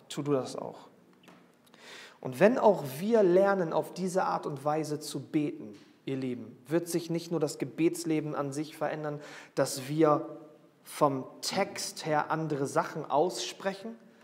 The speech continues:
sondern es wird sich um uns herum die ganze Atmosphäre ändern. Du bist vielleicht furchtsam in deine Gebetszeit herausgekommen. Lies mal die Psalmen und gerade die Psalmen Davids.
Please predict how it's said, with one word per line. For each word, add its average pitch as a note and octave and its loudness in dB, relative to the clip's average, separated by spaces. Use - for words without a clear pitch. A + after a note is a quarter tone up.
sondern D#3 2
es D3 -2
wird F3+ 4
sich - -2
um A#3+ 4
uns G#3 0
herum D3+ -2
die D3+ -6
ganze E3 0
Atmosphäre - -6
ändern. A2+ -10
Du D#3 -4
bist A3 0
vielleicht F#3 4
furchtsam C#3+ 0
in C#3 -6
deine C#3 -2
Gebetszeit C#3+ -6
herausgekommen. B2+ -8
Lies G#3+ 0
mal F3+ 4
die D#3 4
Psalmen C#3 -2
und D3 -2
gerade E3+ 8
die C#3+ -2
Psalmen D3 0
Davids. B2+ -2